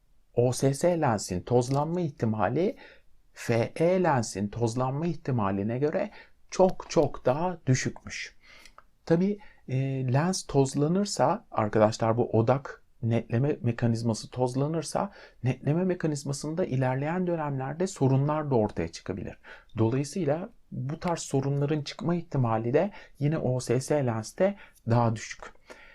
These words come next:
Şimdi ne dedik? Tozlanma ihtimali daha düşük dedik O S S lensin. Bozulma ihtimali bu yüzden daha düşük dedik. Ee, bir avantajı da O S S lensin ön camının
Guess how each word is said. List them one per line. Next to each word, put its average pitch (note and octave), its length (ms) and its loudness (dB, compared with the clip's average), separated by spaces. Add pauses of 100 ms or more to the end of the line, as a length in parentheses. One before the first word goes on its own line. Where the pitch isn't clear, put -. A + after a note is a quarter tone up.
(200)
Şimdi E3+ 320 -2
ne G3 180 4
dedik? C#3 360 2 (320)
Tozlanma C3+ 540 4
ihtimali C#3 560 0
daha C3 220 4
düşük - 320 -6
dedik - 360 -6 (240)
O G#2 180 2
S F#2 200 -2
S E2+ 240 -2
lensin. - 480 -4 (220)
Bozulma B2+ 440 4
ihtimali C3 560 0
bu B2 120 2
yüzden A2+ 560 2
daha G#2 260 2
düşük - 340 -12
dedik. - 380 -6 (460)
Ee, G#2+ 420 0 (280)
bir C3+ 400 2
avantajı E3 640 0
da F3+ 220 0 (260)
O C3 200 0
S C#3+ 200 0
S G#3+ 300 0
lensin G3 560 -2 (120)
ön F#3+ 240 8
camının F#3+ 540 2